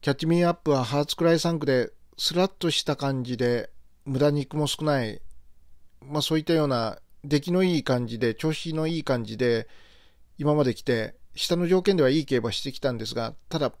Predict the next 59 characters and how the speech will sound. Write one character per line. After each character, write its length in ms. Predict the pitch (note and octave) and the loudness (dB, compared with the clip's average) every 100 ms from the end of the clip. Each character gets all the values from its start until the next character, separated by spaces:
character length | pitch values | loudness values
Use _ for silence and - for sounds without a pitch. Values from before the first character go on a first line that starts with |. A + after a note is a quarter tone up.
| - | -6
パ 140 | F#3 | -2
ン 60 | G3+ | 0
チ 100 | G#3 | 0
が 80 | G3+ | 0
足 120 | G3 | 0
ら 80 | G3 | 2
な 120 | G3 | 2
い 60 | E3+ | 2
か 120 | A#2+ | 0
な 120 | A#2+ | 0
っ 80 | A2+ | -4
て 160 | - | -6
い 100 | A2 | -4
う 80 | A2 | -2
感 200 | G#2 A2 | -2 -4
じ 80 | A2 | -2
が 120 | A2 | -4
あ 20 | |
っ 40 | G#2+ | -4
て、 440 | - A2+ A2 B2 - - - - - - | -6 -2 -2 -2 -12 -20 -20 -20 -20 -8
ま 80 | C#3+ | -4
あ、 20 | |
瞬 180 | - F3+ | -2 -2
発 200 | F3+ F3 | 0 2
力 180 | D3 A#2 | 2 0
が 80 | A2 | -2
足 120 | A#2 | -2
り 60 | B2 | 0
な 140 | B2 | 0
い 80 | B2 | 0
分、 400 | A#2+ A#2 A2+ - - - | -2 -4 -8 -12 -20 -14
こ 140 | - | -4
の 60 | C#3+ | 0
メ 120 | D3 | 0
ン 60 | C3+ | 0
バ 100 | A#2 | 0
ー 20 | |
で 60 | |
は 60 | A2 | -2
ど 160 | B2+ B2+ | -2 -2
う 40 | |
か 120 | - | -2
っ 40 | G2+ | -6
て 140 | - | -6
い 60 | G#2+ | -8
う 60 | |
と 100 | - | -8
こ 80 | - | -8
ろ 60 | A2 | -6
が 60 | |
あ 40 | G#2+ | -6
り 60 | |
ま 80 | A2+ | -6
す 120 | G#2+ | -6
ね。 180 | C3 C#3 - - - - - - | -6 -8 -14 -20 -20 -20 -14 -4
ま 80 | |
あ、 20 | D3 | 0
で 80 | |
も、 400 | D3 C3+ A#2+ A2 | 4 4 4 0